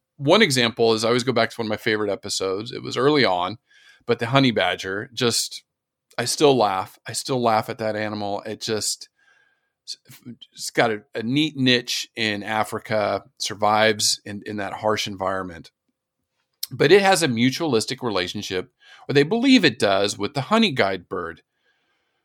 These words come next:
where it, it's, the bird can't, cannot get to the honey, right? But it is thought,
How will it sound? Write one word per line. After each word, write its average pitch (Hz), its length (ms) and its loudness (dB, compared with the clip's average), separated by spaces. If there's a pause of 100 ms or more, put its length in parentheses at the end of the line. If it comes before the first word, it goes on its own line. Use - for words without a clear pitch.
(220)
where 135 420 8 (120)
it, 135 120 -6 (160)
it's, - 380 -2 (220)
the 147 120 -4
bird 196 380 4
can't, 165 520 -4
cannot 139 320 0
get 131 160 -4
to - 80 -10
the 113 100 -6
honey, 95 360 -10 (500)
right? 107 440 -2
But 117 800 0 (720)
it 131 260 0 (360)
is 123 160 -6
thought, 113 720 2